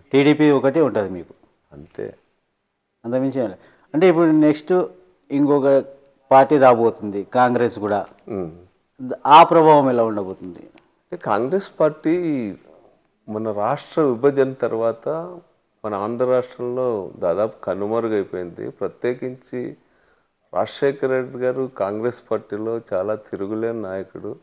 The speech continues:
Speaker 2: ఆయన చనిపోయిన తర్వాత కాంగ్రెస్ పార్టీ జగన్ గారి పట్ల వ్యవహరించిన తీరు, వారి కుటుంబం పట్ల వ్యవహరించిన తీరు వల్ల చాలా అప్రతిష్ట పాలైపోయింది. కాంగ్రెస్ పార్టీ ఉనికి కోసం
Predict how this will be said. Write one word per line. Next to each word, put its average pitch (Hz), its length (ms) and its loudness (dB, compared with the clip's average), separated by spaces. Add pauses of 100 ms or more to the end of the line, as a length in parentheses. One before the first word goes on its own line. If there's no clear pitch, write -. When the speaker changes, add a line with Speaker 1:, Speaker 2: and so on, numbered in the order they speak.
(280)
Speaker 2:
ఆయన 101 160 -8
చనిపోయిన 131 600 -4
తర్వాత 123 380 -4
కాంగ్రెస్ 110 540 -6 (100)
పార్టీ 113 520 -6 (880)
జగన్ 104 300 0
గారి 107 240 0
పట్ల 104 340 -6
వ్యవహరించిన 98 720 -4
తీరు, 92 440 -10
వారి 95 380 -8
కుటుంబం 104 600 -8
పట్ల 98 220 -8
వ్యవహరించిన 92 720 -8
తీరు 104 420 -12
వల్ల 101 400 -8 (460)
చాలా 113 160 2
అప్రతిష్ట 120 560 -6
పాలైపోయింది. 113 800 -8 (100)
కాంగ్రెస్ 98 460 -8 (100)
పార్టీ 139 560 -6 (480)
ఉనికి 117 340 -4
కోసం 135 380 -2